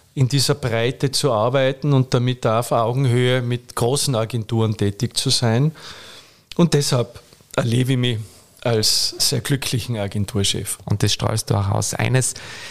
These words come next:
Speaker 2: die appa auch seitdem, äh, du nach Wien gekommen bist und sie sich weiterentwickelt hat, ähm, hat sich das Geschäftsmodell weiterentwickelt. Du hast vom Digitalisierungsschub schon gesprochen.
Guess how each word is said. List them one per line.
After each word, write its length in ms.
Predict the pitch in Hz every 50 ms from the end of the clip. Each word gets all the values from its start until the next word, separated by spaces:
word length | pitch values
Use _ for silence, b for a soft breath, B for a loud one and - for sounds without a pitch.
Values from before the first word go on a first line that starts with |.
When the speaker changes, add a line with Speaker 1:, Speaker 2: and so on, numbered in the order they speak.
| B B -
Speaker 2:
die 80 | - 104
appa 220 | 92 - - 113
auch 160 | 104 - -
seitdem, 760 | - - - 104 - - - - 113 117 120 117 147 147 -
äh, 260 | 135 - 123 127 127 120
du 140 | - - 156
nach 260 | 147 147 143 127 - - - 160 139 - - - - - -
Wien 360 | 120 113 120 175 202 190 170 -
gekommen 440 | 156 143 - 135 143 147 151 143
bist 280 | 143 151 143 - - -
und 100 | 135 127
sie 120 | - -
sich 180 | 123 117 113 -
weiterentwickelt 680 | 110 104 127 - - 147 135 127 123 151 - - 143 -
hat, 200 | 139 139 - - B B B B B B B B B B -
ähm, 280 | 123 113 117 123 131 -
hat 180 | 123 104 110 -
sich 140 | - 110 -
das 120 | 110 -
Geschäftsmodell 680 | - 107 - 139 143 - - - 156 143 151 147 139 123
weiterentwickelt. 880 | 127 135 143 - 160 147 135 127 139 143 - - 160 147 - - - -
Du 40 |
hast 140 | 107 107 - -
vom 120 | 120 107
Digitalisierungsschub 1040 | - 117 117 123 - 110 107 110 110 - 135 139 139 143 139 123 - - 147 143 -
schon 180 | - - 120
gesprochen. 540 | 117 117 - - - 120 131 - - - 156